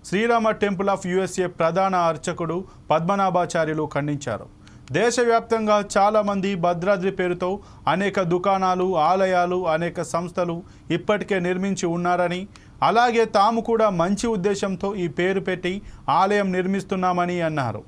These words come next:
ఈ విషయంలో ఎలాంటి దురుద్దేశం లేదని వెల్లడించారు. ఆలయం నిర్మిస్తున్న నాటి నుంచి భద్రాద్రి ఆలయ అధికారుల పర్మిషన్తో పూజలు చేసి విగ్రహాలను తీసుకువెళ్లి అమెరికాలోని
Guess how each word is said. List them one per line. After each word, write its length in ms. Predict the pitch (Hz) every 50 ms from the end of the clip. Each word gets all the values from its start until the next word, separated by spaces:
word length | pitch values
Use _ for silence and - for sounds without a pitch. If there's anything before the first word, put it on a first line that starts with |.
| - - - - - - -
ఈ 100 | 151 160
విషయంలో 500 | 156 185 196 - - 254 247 233 233 233
ఎలాంటి 360 | 220 220 226 233 226 185 208
దురుద్దేశం 640 | 170 156 185 190 214 185 175 214 208 202 208 190 175
లేదని 420 | 165 170 185 185 196 190 190 185
వెల్లడించారు. 680 | 175 160 160 156 156 147 143 135 - - 110 95 92 - - - - - - - - - -
ఆలయం 380 | 123 139 170 185 202 202 202 190
నిర్మిస్తున్న 540 | 190 190 180 190 190 175 - - 185 180 180
నాటి 280 | 170 170 175 180 170 180
నుంచి 280 | 185 180 170 - 180 190 208 214 - - - - -
భద్రాద్రి 600 | 127 147 170 180 180 220 247 247 247 208 233 226
ఆలయ 280 | 220 208 208 214 220 226
అధికారుల 560 | 220 220 208 214 - 214 208 202 190 202 202
పర్మిషన్తో 760 | 202 170 - 175 175 185 208 208 - - 196 190 175 196 196
పూజలు 480 | 196 196 - 190 196 196 185 208 185 190 - -
చేసి 340 | 190 180 175 185 190 196 208 - - - - -
విగ్రహాలను 640 | 135 156 165 165 190 202 196 185 185 190 196 190 190 180
తీసుకువెళ్లి 760 | 170 - 190 190 185 - 202 190 185 185 175 180 175 190 202 - -
అమెరికాలోని 800 | 175 170 180 214 240 240 233 240 214 214 208 202 190 196 196 202